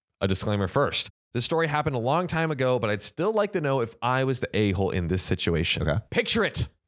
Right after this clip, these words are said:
Speaker 1: Summer of nineteen ninety-seven. I was fourteen years old during the summer between seventh and eighth grade. I was attending four H camp for the second time, which I was pretty excited about.
Speaker 2: Four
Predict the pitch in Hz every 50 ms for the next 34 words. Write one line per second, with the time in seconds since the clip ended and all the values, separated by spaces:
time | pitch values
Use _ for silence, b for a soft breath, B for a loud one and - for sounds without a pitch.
0 | _ _ _ _ - - - 185 185 185 117 78 76 78 - - 104 85 - 90
1 | 101 117 117 - 110 107 107 104 92 - - 95 90 - 92 87 - b b b
2 | b _ _ _ - 131 151 170 165 151 - - - 156 151 - 151 151 147 143
3 | 139 120 131 135 135 135 135 123 - 101 113 117 120 117 104 104 - - 143 139
4 | 139 139 123 117 - - 117 110 107 98 - - 147 139 151 175 190 - - -
5 | - 107 - - 104 98 - - - 123 139 147 151 147 - - B B B _
6 | _ _ _ 117 123 123 127 113 120 - - - 143 139 135 131 123 - - 151
7 | 156 147 - 131 139 131 - - - 208 226 240 233 - - - - - 143 131
8 | 127 104 101 - - 113 104 - 90 82 - 139 156 156 151 151 143 - - 98
9 | 92 104 90 92 - - - 104 92 82 - - - 151 196 165 98 87 73 73
10 | 78 82 - - - - 92 92 107